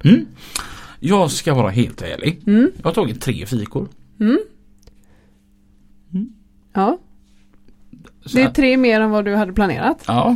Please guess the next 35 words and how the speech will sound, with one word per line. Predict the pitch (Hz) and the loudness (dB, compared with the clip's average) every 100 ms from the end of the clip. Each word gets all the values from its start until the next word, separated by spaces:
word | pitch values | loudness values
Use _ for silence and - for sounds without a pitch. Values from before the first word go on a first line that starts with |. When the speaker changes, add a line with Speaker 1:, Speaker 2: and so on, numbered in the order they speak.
| - | 0
Speaker 2:
Ja. | 175 294 - - 147 - | 0 -2 -4 -4 -4 -2
Speaker 1:
<clears throat> | - 139 117 107 - | 2 2 2 -4 -2
Men, | 147 175 180 | 0 2 2
eh, | 180 185 180 - - - - | 2 0 -2 -6 -20 -20 -10
Speaker 2:
Vad | 240 285 | 0 0
blev | 220 - | 0 -2
det | 226 | 0
för | 294 | 0
fika | 320 302 - | 0 -2 -4
då? | - - - - - - - | -10 -12 -14 -14 -20 -14 -2
Speaker 1:
lussegatter. | 160 139 - 92 85 - 147 156 - - | -2 -2 -4 -8 -6 0 0 0 -8 -2
Alla | 147 131 139 | 2 4 4
tre | 143 | 4
gångerna. | 127 120 92 254 | 6 4 6 6
Speaker 2:
Alla | 226 226 | 8 8
tre | 247 | 6
gångerna. | 214 196 165 | 6 6 6
Speaker 1:
<laughs> | 123 - - 180 - 233 - - - - - - - - 151 - | 6 4 4 2 4 2 2 -14 -20 -16 -12 -10 -10 -12 -12 -4
Ehm, | 113 113 117 117 117 117 117 101 - - - - | 0 2 4 4 6 6 4 4 0 -4 -12 2
men, | 123 143 160 156 | 4 6 4 2
eh, | |
ja, | 160 156 98 | 0 0 0
det | 160 | 0
känns | 135 185 117 - | 0 0 0 0
görgrymt, | 131 90 135 147 - - - | 0 0 -2 -2 -10 -8 0
eh, | |
Speaker 2:
Mm. | - 131 131 127 | 4 4 2 0
Speaker 1:
faktiskt | 127 - 135 143 | -4 -6 -4 -4
ändå. | 170 160 - - - - - - - - - | -4 -4 -6 -16 -16 -16 -14 -14 -14 -16 -6
Ehm, | 110 107 110 110 113 113 110 - - - - - - - - - | -2 0 2 4 4 4 2 -10 -20 -20 -20 -20 -20 -20 -16 -4
jag | 139 | -2
fick | 135 127 113 | -2 -4 -4
en | |
sån | 101 120 | 0 2
här. | 117 69 | 2 -2